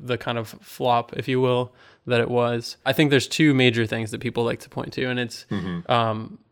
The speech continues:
Speaker 1: the lack of, of, of, if you're gonna, if you're gonna establish a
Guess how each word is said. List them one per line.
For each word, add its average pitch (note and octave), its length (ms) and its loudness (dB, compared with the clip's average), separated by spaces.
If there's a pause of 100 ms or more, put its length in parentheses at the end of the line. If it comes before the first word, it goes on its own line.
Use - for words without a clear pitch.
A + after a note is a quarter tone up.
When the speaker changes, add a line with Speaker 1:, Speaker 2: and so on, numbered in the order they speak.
(400)
Speaker 1:
the C3+ 120 2
lack C3 320 6
of, B2 140 2
of, A#2+ 500 0
of, A#2 300 -2
if B2 240 -6
you're C#3 160 8
gonna, D#3 140 6 (100)
if C3 100 2
you're B2+ 140 0
gonna C#3 140 6
establish B2 580 4
a A2 320 0